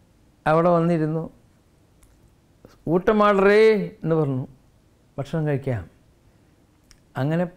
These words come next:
പന്ത്രണ്ടരയായി. അവിടെയൊക്കെ ചോറ് ഇടുന്നത് സ്പൂൺ കൊണ്ടിങ്ങനെ ചോറ് ഇട-, കൈ കൊണ്ടാണ് ഇടുന്നത്.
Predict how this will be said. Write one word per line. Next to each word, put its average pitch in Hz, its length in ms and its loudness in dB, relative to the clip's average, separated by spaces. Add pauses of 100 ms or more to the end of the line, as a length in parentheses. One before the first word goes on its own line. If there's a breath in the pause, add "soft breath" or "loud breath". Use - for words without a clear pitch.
പന്ത്രണ്ടരയായി. 156 800 0 (920)
അവിടെയൊക്കെ 175 380 -6 (160)
ചോറ് 208 500 4 (760)
ഇടുന്നത് 147 460 -2 (1700 soft breath)
സ്പൂൺ 180 420 0
കൊണ്ടിങ്ങനെ 196 540 2 (200)
ചോറ് 143 300 -2
ഇട-, - 120 -16 (100)
കൈ 170 120 4 (160)
കൊണ്ടാണ് 156 400 -2
ഇടുന്നത്. - 360 -18